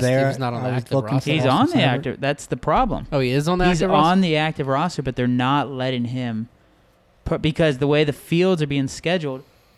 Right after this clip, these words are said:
Speaker 3: <clears throat> they're not gonna give the kicking team so many hours on the field, and they're not gonna have them both out there at the same time.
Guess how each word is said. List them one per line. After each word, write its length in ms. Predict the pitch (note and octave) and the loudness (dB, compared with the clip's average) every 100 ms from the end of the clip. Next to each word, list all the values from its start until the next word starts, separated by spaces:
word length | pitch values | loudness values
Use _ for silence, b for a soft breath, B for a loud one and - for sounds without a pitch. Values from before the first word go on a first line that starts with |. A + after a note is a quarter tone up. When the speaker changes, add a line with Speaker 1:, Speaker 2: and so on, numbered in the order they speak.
| _ _ - | _ _ -10
Speaker 3:
<clears throat> 1160 | A#3 C#3 - _ _ _ _ _ _ _ _ - | -8 -8 -14 _ _ _ _ _ _ _ _ 0
they're 160 | C#3 | 2
not 200 | C#3 C#3 | 2 2
gonna 140 | C#3 C3+ | 0 0
give 220 | C3+ A#2+ | -2 -4
the 80 | A#2+ | -8
kicking 520 | - F3 E3 C3+ A#2+ | -6 -4 -4 -4 -4
team 560 | - C3 A#2 A2 - - _ _ _ _ _ | -4 -4 -2 -4 -8 -16 _ _ _ _ _
so 280 | - - C#3 | -8 -2 0
many 240 | C#3 B2 | 0 0
hours 340 | A#2 C3 C3 B2 | 0 0 0 0
on 80 | A#2+ | -4
the 60 | |
field, 380 | - D3 D3+ C3+ | -4 -2 -2 0
and 100 | A#2+ | 0
they're 80 | A#2+ | -2
not 140 | A#2 | -2
gonna 120 | B2 B2 | -4 -6
have 120 | A#2 | -6
them 160 | A2 | -6
both 240 | A2 A#2+ A#2+ | -4 -4 -6
out 140 | A2+ | -8
there 100 | A#2 | -8
at 80 | F#2+ | -10
the 60 | - | -12
same 220 | A2 G#2+ | -14 -12
time. 340 | A2+ G2 C#2+ | -12 -14 -16